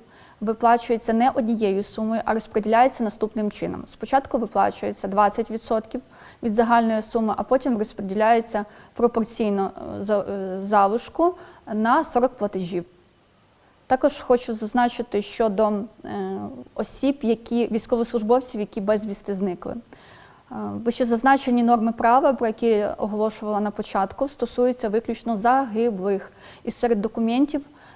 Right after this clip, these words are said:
які дають право на отримання такої одноразової виплати, було саме свідоцтво про смерть.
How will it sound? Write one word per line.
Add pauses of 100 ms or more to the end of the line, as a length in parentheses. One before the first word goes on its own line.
(100)
які
дають
право
на
отримання
такої
одноразової
виплати,
було
саме
свідоцтво
про
смерть.